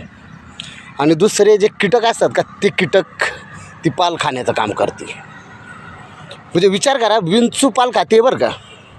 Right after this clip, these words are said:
गोमीला पाल खाते. आणि जे कीटक असतात, समजा मच्छर झालं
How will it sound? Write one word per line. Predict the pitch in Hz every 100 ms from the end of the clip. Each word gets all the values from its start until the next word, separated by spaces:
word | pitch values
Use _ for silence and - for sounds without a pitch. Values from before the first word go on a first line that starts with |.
| - - - - - - - - - - - - - 180
गोमीला | 160 208 233 262
पाल | 262 247 226
खाते. | 156 120 151 196 - - - - 1017 1017 - - - - - -
आणि | 139
जे | 170
कीटक | 190 226 220
असतात, | 226 214
समजा | 190 170 175
मच्छर | 196 - 180
झालं | 170 117 120